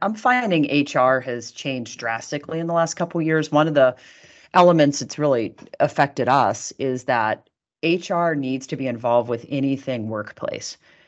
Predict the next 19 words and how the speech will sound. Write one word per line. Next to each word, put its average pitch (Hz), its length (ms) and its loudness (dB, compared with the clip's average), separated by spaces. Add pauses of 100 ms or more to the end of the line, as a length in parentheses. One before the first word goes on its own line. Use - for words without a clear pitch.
(200)
because 143 380 2
the 143 80 -4
workplace 139 600 0
actually 120 640 -4
affects 107 640 -8
the 120 60 -8
people, - 520 -10 (440)
and 127 680 4
it 135 160 -6
can 123 140 -6
affect 117 340 -6
their 107 160 -6
recruiting 160 680 2
and 120 120 0
retaining 120 460 -2
talent. 117 500 0
And 135 240 -2
so 139 520 2 (120)
for 110 380 -4